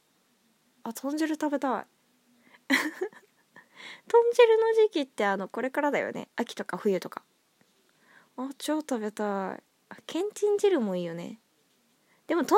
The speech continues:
汁の方が好きだな。えー、今年作ろうかな。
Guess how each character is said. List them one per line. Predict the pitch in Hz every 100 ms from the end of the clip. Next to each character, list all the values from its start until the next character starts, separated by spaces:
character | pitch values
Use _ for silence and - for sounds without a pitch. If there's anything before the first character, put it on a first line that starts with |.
| 480
汁 | 494 494
の | 480
方 | 466
が | 370
好 | -
き | 269
だ | 240
な。 | 226 214 - - - - -
え | 269 294 311 320 320 330 330 320 320 320 320 320 320 320 330 330
ー、 | -
今 | - - - -
年 | - 147 - - 294
作 | - - - - 330
ろ | 320
う | 196
か | - 190
な。 | 196 196 208 214 214